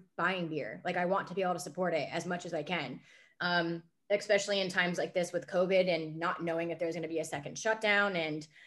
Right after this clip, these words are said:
everything like that, you know, I'd rather support it and pay for it than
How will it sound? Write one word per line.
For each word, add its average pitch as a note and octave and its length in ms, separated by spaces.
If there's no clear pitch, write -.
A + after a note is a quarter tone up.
everything F3+ 440
like E3 200
that, F3+ 400
you E3+ 80
know, E3 160
I'd E3 180
rather E3+ 260
support E3+ 440
it E3+ 160
and D3+ 200
pay E3 160
for D#3+ 200
it C#3+ 240
than D3+ 320